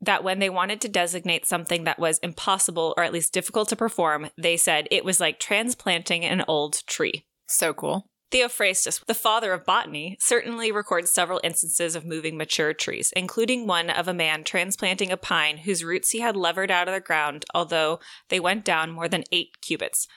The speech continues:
Speaker 1: Don't ask me what that is.
Speaker 2: <laughs>
Speaker 1: Pliny, Pliny, we know
Speaker 2: Pliny.
Speaker 1: it's Pliny.
Speaker 2: Yeah, Pliny.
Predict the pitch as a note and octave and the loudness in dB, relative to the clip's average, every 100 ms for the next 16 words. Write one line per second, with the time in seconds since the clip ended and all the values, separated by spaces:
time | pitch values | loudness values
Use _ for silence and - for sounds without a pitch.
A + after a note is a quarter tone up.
0 | _ - D#3+ D3 - D3 C#3+ - D3 - | _ -8 -2 0 0 -2 -4 -2 0 0
1 | - _ - - F#3 F#3 A#3 A3+ F3 F#3+ | -2 _ -16 -6 -4 2 4 4 2 -2
2 | A3+ - - - - - - _ - C4+ | -4 -10 -14 -14 -12 -14 -16 _ -6 0
3 | A3 F#3 - _ _ F3+ E3 F#3 E3 D3 | 2 2 -2 _ _ -6 0 2 2 0
4 | D3+ F3+ E3 D3 - D3+ C#3 | 0 0 -2 -4 -4 -2 -2